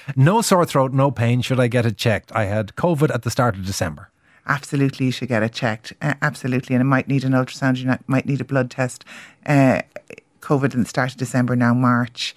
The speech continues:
Speaker 2: that would certainly need to be checked, and it might be just hasn't gone down yet, but it sh-, should absolutely be checked.
Speaker 1: Text saying, "I'm in the first few weeks of trying to build a healthy lifestyle, cutting back on alcohol, walking more,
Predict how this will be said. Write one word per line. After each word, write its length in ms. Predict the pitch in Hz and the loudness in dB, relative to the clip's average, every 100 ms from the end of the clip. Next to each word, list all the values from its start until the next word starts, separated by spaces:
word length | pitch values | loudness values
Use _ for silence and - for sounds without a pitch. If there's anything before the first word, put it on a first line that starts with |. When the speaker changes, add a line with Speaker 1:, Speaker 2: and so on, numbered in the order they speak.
| - _ | -18 _
Speaker 2:
that 80 | 135 | -4
would 100 | 123 | -4
certainly 420 | - 139 120 139 | -4 -4 -2 0
need 140 | 127 123 | 0 0
to 80 | - | -4
be 100 | 120 | -8
checked, 400 | - 120 117 - - _ | -4 -4 -4 -16 -20 _
and 120 | 127 | 2
it 20 | 131 | 4
might 260 | 117 135 | 4 2
be 80 | - | -4
just 200 | 117 120 | -2 -4
hasn't 240 | - 113 110 | -2 -4 -2
gone 200 | 117 127 | 0 2
down 240 | 123 123 | 2 4
yet, 240 | 123 120 - | 4 2 -2
but 120 | 117 | -10
it 80 | 120 | -12
sh-, 200 | - - - | -14 -16 -16
should 260 | - 117 - | -4 -4 -4
absolutely 480 | 139 - - 131 - | -10 -10 -10 -8 -10
be 100 | - | -16
checked. 400 | - 117 - _ - _ _ | -16 -18 -18 _ -20 _ _
Speaker 1:
Text 200 | - 160 | -2 2
saying, 200 | 165 151 | 4 4
"I'm 160 | 135 135 | 4 0
in 60 | 135 | 0
the 60 | |
first 240 | - 240 - | 0 0 4
few 120 | 214 | 4
weeks 200 | 185 143 | 4 2
of 60 | |
trying 200 | - 151 | 0 2
to 80 | 127 | 4
build 200 | 117 131 | 4 2
a 60 | 117 | 4
healthy 240 | 123 113 | 2 4
lifestyle, 460 | 104 156 - 175 165 | 4 2 4 2 4
cutting 260 | - 233 | 2 2
back 220 | 175 127 120 | 2 2 -2
on 80 | |
alcohol, 440 | 110 120 120 117 120 | -4 -2 0 2 4
walking 440 | 131 214 - 135 | 4 2 2 4
more, 340 | 117 117 117 | 6 6 4